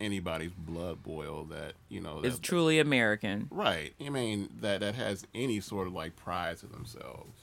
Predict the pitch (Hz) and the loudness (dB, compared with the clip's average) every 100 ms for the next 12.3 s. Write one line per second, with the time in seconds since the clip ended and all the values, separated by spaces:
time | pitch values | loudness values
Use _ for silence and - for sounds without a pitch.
0 | - - 127 104 95 127 - - - - | -12 -2 0 2 0 -4 -8 -14 -10 -10
1 | 65 - - - - 175 190 160 139 143 | -8 -10 -12 -10 2 4 8 8 8 4
2 | 165 - 135 139 - 190 214 190 151 143 | 0 2 2 4 6 8 8 8 4 6
3 | 143 151 135 120 131 117 117 117 - - | 4 4 0 2 6 8 6 4 -4 -12
4 | - - - 120 - 190 196 180 156 139 | -16 -20 -2 0 4 4 6 4 2 2
5 | 135 127 143 120 104 - 135 123 107 - | 2 6 8 8 6 6 8 8 6 6
6 | 120 135 185 175 135 131 135 131 127 127 | 8 8 8 8 4 4 4 6 4 6
7 | 120 113 - 113 110 107 - - - - | 6 6 6 6 6 6 2 -6 -20 4
8 | - 175 180 175 165 - 156 135 131 120 | 8 8 6 6 6 6 10 10 8 4
9 | 117 120 - - 120 120 117 127 165 - | 4 2 2 4 8 8 6 2 0 2
10 | 127 120 165 196 170 147 139 135 123 123 | 4 8 8 8 4 4 6 6 6 6
11 | 120 120 - 151 151 143 135 135 - 139 | 4 2 2 4 4 2 4 2 4 6
12 | 120 120 120 | 8 6 6